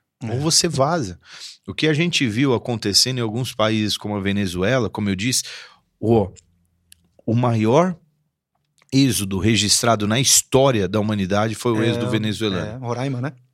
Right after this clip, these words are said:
Speaker 2: Hã?
Speaker 1: Maioria
Speaker 2: A
Speaker 1: chegando
Speaker 2: maioria,
Speaker 1: em Roraima
Speaker 2: a maioria
Speaker 1: ali.
Speaker 2: por Roraima. Por
Speaker 1: É.
Speaker 2: correndo da realidade daquele, do, do governo que tem acontecido ali, que tem, né,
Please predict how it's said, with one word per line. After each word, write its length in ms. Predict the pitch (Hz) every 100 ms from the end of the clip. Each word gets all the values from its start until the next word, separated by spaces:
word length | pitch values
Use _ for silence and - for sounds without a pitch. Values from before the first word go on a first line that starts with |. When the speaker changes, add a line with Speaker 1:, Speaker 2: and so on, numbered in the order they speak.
| _ _
Speaker 2:
Hã? 240 | 101 123 147 -
Speaker 1:
Maioria 520 | 123 127 170 165 180 214
Speaker 2:
A 20 |
Speaker 1:
chegando 260 | 220 -
Speaker 2:
maioria, 220 | 120 131 170
Speaker 1:
em 20 | 139
Roraima 240 | 151 160
Speaker 2:
a 20 |
maioria 220 | 139 - 165
Speaker 1:
ali. 100 | 143
Speaker 2:
por 100 | 131
Roraima. 220 | 110 92 - - -
Por 120 | 107 107
Speaker 1:
É. 160 | 113
Speaker 2:
correndo 460 | 123 135 160 147 113
da 180 | 113 110
realidade 840 | 117 120 120 110 110 113 110 113 - _ -
daquele, 680 | 110 107 - 107 107 101 90 -
do, 300 | 110 98 98
do 120 | 101 95
governo 520 | 110 90 98 104 104
que 100 | -
tem 160 | -
acontecido 640 | 101 - 98 98 - 95 98
ali, 100 | 90
que 160 | -
tem, 240 | 90 101 90 _ _
né, 180 | 95 98